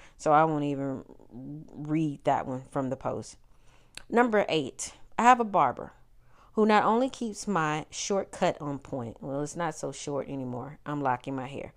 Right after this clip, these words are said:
I did say this was from two years ago, right? Okay. At any rate,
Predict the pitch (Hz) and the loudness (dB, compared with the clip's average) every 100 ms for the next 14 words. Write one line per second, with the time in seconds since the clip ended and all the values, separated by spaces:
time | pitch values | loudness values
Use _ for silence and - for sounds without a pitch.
0 | - 180 220 226 202 160 151 - 139 131 | -6 0 2 2 2 -2 -4 -10 -12 -12
1 | - 143 - 170 147 143 - 120 113 135 | -16 -14 -8 -6 -4 -6 -8 -10 -6 -4
2 | 143 - - - - _ - 135 - - | -6 -8 -20 -20 -20 _ -4 -2 -4 -12
3 | - - - - _ _ - _ - _ | -20 -20 -20 -20 _ _ -20 _ -20 _
4 | - - 190 208 196 151 - - | -6 4 6 6 2 -2 -4 -8